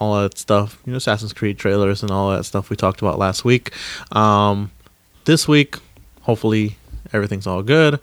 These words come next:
But one thing that I wanna talk about that we totally skipped over last week, um,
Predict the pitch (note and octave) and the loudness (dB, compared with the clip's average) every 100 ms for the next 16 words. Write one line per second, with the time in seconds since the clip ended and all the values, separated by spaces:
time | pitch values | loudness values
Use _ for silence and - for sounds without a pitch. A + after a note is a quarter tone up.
0 | - - - G#3 F#3+ - - - _ _ | -10 -10 0 2 2 -4 -20 -20 _ _
1 | _ _ _ _ _ _ - A#2+ C#3 C#3+ | _ _ _ _ _ _ -10 0 0 2
2 | C3 B2 A2 A2 G#2 G#2 G2 - F#2+ F#2+ | 2 4 4 4 2 0 -4 -4 -2 -2
3 | C3+ A2 G#2+ G#2 - - F#3+ F#3 F3 D#3+ | -4 -6 -4 -4 -8 -2 2 2 2 0
4 | - - C3+ B2 G#2+ G2 F#2 G2 - _ | -2 -6 -2 0 0 0 -4 -4 -10 _
5 | G#2+ G2 G2 G2+ G2 F2+ - - A2+ G#2 | -2 0 0 -2 -2 -4 -10 -10 0 0
6 | F#2 F#2 F#2 | 2 0 -4